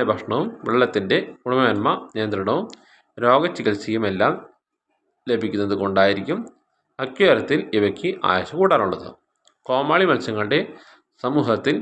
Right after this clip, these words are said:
പ്രധാന പെൺമത്സ്യത്തിനാണ് ഏറ്റവും ദീർഘായുസ്സുള്ളത്.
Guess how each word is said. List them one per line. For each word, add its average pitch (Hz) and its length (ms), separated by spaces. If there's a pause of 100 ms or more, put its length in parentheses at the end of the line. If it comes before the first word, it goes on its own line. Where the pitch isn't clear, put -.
(360)
പ്രധാന 117 400 (600)
പെൺമത്സ്യത്തിനാണ് 131 800 (340)
ഏറ്റവും 135 320 (200)
ദീർഘായുസ്സുള്ളത്. 110 680